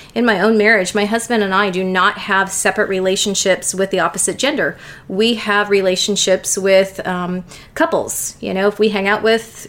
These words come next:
a male and female, they're couples, and he hangs out with a guy and I hang out with a girl, and, and we might all four come together and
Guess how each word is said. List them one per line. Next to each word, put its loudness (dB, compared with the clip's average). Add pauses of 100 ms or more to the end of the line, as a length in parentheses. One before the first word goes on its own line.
a -4
male 0
and 2
female, 0
they're 2
couples, -4
and -4
he -2
hangs -2
out 0
with -6
a 0
guy 2
and -2
I 0
hang -4
out -2
with -2
a -2
girl, 2
and, -2
and -2
we 6
might 2
all 2
four 0
come 0
together 2
and -2